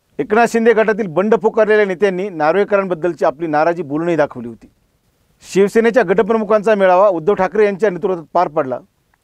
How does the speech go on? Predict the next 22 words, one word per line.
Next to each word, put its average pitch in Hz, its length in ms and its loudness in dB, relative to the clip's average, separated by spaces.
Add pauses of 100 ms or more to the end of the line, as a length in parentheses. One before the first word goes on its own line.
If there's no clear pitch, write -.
(100)
उद्धव 160 220 0
ठाकरे 202 300 0
यांच्या 202 220 0
भाषणातले 160 460 -2
अनेक 180 260 0
मुद्दे 190 340 0 (360)
आणि 170 160 -6
मेळाव्याला 190 460 2
जमलेली 175 320 -4
गर्दी 165 380 -4 (360)
याची 147 200 -8
चर्चा 147 320 -2
सध्या 131 240 -8
होत 113 160 -10
आहे. 113 100 -20 (1080)
दसरा 165 380 2
मेळाव्याचा 220 480 2
ट्रेलर 202 320 0
म्हणून 190 300 -4 (480)
सगळे 208 260 4
या 226 120 6
गर्दीबाबत 196 520 0